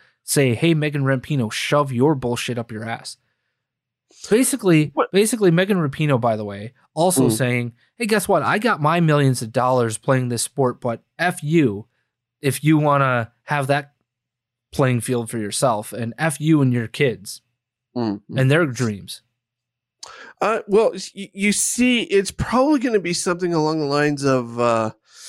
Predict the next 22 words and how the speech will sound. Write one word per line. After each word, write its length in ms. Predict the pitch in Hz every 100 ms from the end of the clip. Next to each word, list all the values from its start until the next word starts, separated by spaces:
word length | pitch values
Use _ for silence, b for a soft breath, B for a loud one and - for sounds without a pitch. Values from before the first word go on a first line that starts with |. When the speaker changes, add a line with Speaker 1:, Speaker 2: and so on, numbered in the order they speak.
| B B B B _ _ _
Speaker 2:
they 140 | 185 220
don't 180 | 247
exactly 400 | 214 160 180 175
have 220 | 170 165 147
freedom 340 | - 156 151
of 140 | 120
speech 760 | - - - - 135 107 - - -
in 120 | 117
Australia. 800 | 104 104 - 120 107 95 87 123 - - _ _ _ _ _ 170
Speaker 1:
Hmm. 160 | 117 117 _ _ _ _ _ B B B
And, 160 | 196 214
and, 300 | 190 214 - -
and 300 | 214 202 190
what 280 | 285 339 -
other 640 | 220 240 208 180 139 113 _ _ _
possible 720 | - 190 226 247 214 196 151
thing 520 | - 165 143 113 110
could 180 | - 139
they 100 | 143
be 300 | 139 135 131 _
wondering 680 | 143 139 139 151 156 127 113
about? 540 | 107 98 92 - -